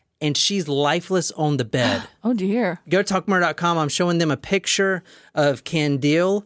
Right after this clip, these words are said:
Speaker 1: first, and then I'm gonna show them a picture of her body.
Speaker 2: Not to make it light of this situation, but I feel during this quarantine, I wake up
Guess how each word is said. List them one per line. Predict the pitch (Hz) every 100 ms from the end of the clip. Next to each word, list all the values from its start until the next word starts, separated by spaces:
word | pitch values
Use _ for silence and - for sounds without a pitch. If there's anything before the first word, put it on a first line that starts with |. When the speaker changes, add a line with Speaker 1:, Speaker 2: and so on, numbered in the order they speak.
| _
Speaker 1:
first, | - 165 202 226 -
and | 139 143
then | 147
I'm | 143
gonna | 139
show | - 156
them | 143 139
a |
picture | - 151 - 151 139
of | 143 131 123 - _ _ _ _ _ _
her | 135 131
body. | 113 113 110 98 95 _ _ _ _ _ -
Speaker 2:
Not | 226 262
to | 214
make | 190 190
it | 180 185 -
light | 180 185 220
of | 156 170
this | 240
situation, | - 165 170 165 170 165 151
but | 135
I | 208
feel | - 180 175 165 _ _ _ _ _ 165 175 -
during | 185 180
this | 165
quarantine, | - 196 208 180 175 180 170
I |
wake | 175 170 175
up | 165